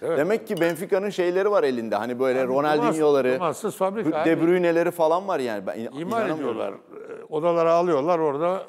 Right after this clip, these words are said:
Speaker 1: makinelerle <laughs> imal ediyorlar topçu. Fakat çok enteresan.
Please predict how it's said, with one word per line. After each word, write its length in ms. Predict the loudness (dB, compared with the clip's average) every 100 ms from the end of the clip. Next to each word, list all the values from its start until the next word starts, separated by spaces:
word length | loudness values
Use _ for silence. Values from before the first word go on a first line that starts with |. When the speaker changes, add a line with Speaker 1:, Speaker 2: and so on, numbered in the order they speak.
| -12
Speaker 1:
makinelerle 720 | -10 -6 -4 0 -2 -2 -4 -6
<laughs> 0 |
imal 300 | -4 -2 -4
ediyorlar 400 | -6 -8 -8 -10
topçu. 500 | -10 -10 -4 -4 -4 -12 -20 _
Fakat 320 | -6 0 2 2
çok 160 | 2
enteresan. 600 | 2 4 2 4 4 2